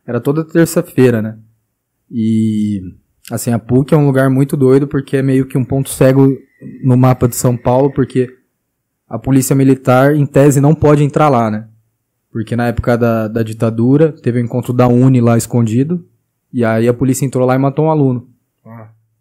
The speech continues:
Speaker 1: Então, assim, a, a Fundação São Paulo conseguiu que a polícia militar não entrasse mais lá dentro, tá ligado? Então, assim, era um ponto cego, era cheio de festa, de, de evento lá dentro.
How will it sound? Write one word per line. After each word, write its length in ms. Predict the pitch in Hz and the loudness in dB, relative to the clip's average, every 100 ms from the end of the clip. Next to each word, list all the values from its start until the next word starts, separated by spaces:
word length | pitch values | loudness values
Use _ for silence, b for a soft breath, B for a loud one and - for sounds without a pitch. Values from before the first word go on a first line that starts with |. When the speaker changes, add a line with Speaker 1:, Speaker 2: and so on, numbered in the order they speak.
| - | -14
Speaker 1:
Então, 260 | 127 107 123 | -10 -2 0
assim, 240 | 131 139 | 0 0
a, 140 | 123 117 | 0 -2
a 140 | 123 | -6
Fundação 480 | - 131 127 - 131 | -6 -2 0 0 -2
São 220 | - 131 | 0 -2
Paulo 280 | 127 139 151 | 0 0 0
conseguiu 640 | 156 143 - 123 127 156 | -2 -4 -4 -6 -2 -2
que 640 | 160 165 151 131 117 113 110 _ _ _ _ _ | -2 -2 0 0 -2 -4 -10 _ _ _ _ _
a 100 | - | -6
polícia 260 | 127 139 151 | 2 2 4
militar 320 | 143 147 143 | 2 4 4
não 80 | 147 | 2
entrasse 360 | 147 143 139 151 | 0 -2 -2 -4
mais 140 | 139 | -4
lá 100 | 147 | -4
dentro, 340 | 143 113 107 113 _ _ - | -4 -6 -10 -18 _ _ -14
tá 100 | 107 | -10
ligado? 380 | 107 110 104 107 _ _ _ _ _ _ _ | -8 -8 -8 -14 _ _ _ _ _ _ _
Então, 320 | 139 117 143 143 | -10 -2 0 0
assim, 200 | 139 139 | 0 0
era 120 | 131 | 0
um 40 | |
ponto 240 | 123 135 143 | -2 -2 -2
cego, 360 | - 139 117 | 0 2 2
era 220 | 113 117 117 | -2 -2 -4
cheio 280 | - 139 | 0 2
de 120 | 156 143 | 2 -2
festa, 560 | - 120 135 131 123 | -2 0 0 0 -2
de, 360 | 113 107 107 107 _ _ _ - | -2 -2 -4 -10 _ _ _ -6
de 100 | 123 | -4
evento 380 | 113 120 120 120 | 0 0 -2 -2
lá 120 | 120 | -2
dentro. 280 | 117 107 | -4 -8